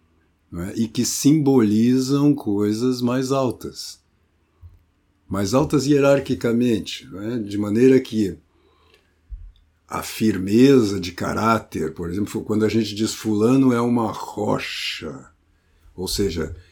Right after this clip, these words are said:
ele é estável, ele não muda, é, ele permanece no es-,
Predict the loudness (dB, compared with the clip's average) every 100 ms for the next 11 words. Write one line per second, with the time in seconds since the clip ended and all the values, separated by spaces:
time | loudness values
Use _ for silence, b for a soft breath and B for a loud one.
0 | b b b -6 -2 2 2 4 4 2
1 | 0 -4 -2 0 0 -2 -8 -10 -10 -12
2 | -16 _ -12 -4 0 2 2 4 4 2
3 | 4 4 4 0 -10 -10 -16 _ _ b
4 | b -16 -20 _ _ _ _ _ -10 -6
5 | -4 -4 -2 4 4 4 2 0 0 -2
6 | -2 -6 -6 -6 -8 -8 -8 -8 -8 -10
7 | -12